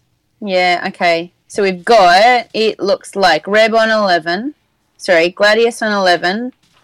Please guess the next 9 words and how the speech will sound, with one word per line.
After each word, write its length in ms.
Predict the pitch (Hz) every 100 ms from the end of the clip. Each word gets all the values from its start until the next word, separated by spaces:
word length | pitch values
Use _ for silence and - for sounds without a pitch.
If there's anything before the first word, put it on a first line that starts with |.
| _ _ _ _ -
Gideon's 540 | 226 226 233 233 233
on 100 | 226
a 60 | 220
seven. 560 | 220 220 180 165 160 160 -
Um, 640 | 190 196 185 180 175 170 -
Avalon's 580 | 214 214 233 220 214 -
on 140 | 202 202
a 160 | 190 _ _
ten. 800 | - - 233 180 160 156 208